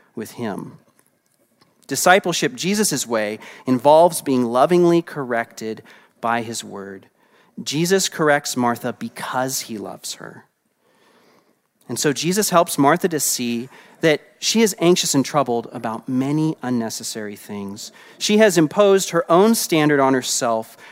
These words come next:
for what hosting Jesus is supposed to look like. And she has been anxiously fretting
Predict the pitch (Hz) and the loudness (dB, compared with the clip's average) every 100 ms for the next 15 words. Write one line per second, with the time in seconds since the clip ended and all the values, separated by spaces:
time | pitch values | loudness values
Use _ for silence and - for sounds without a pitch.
0 | - 160 156 - 180 190 - 160 127 131 | -6 0 0 2 2 2 4 2 2 -4
1 | 123 - 123 - - 123 - - 110 113 | -4 -6 -6 -8 -6 -6 -6 -8 -8 -8
2 | - - - _ _ - - _ _ _ | -12 -16 -16 _ _ -20 -20 _ _ _
3 | - 131 - 135 - 170 143 156 - 156 | -8 -4 -2 -2 -2 -2 0 0 -2 -6
4 | - 123 - 135 120 107 107 | -4 -6 -2 -2 0 -2 -8